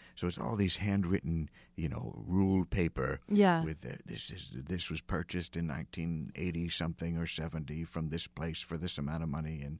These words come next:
Speaker 1: you
Speaker 2: Right.
Speaker 1: put a check if you want it. And, uh, I, I only bring it up to say I, I, I had a real moment of connection with you,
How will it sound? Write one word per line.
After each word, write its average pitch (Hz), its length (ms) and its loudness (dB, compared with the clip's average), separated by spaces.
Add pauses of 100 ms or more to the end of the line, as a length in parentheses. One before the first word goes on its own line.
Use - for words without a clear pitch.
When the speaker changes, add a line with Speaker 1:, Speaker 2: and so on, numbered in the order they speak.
(140)
Speaker 1:
you 180 80 -4
Speaker 2:
Right. 170 240 2
Speaker 1:
put 85 140 2
a 78 60 0
check - 340 0
if 76 140 -4
you 98 120 6
want 67 280 0
it. 64 140 -8 (440)
And, 85 300 0
uh, 85 240 2 (180)
I, 98 220 2
I - 100 0
only 127 240 6
bring 90 240 6
it 82 80 4
up 85 120 2
to 78 100 -6
say 82 240 2
I, 80 260 -2
I, 85 160 -6
I 82 100 -4
had 87 140 0
a 85 60 0
real 92 200 4
moment 87 300 4
of 78 140 -4
connection 87 500 2
with 90 180 4
you, 82 360 2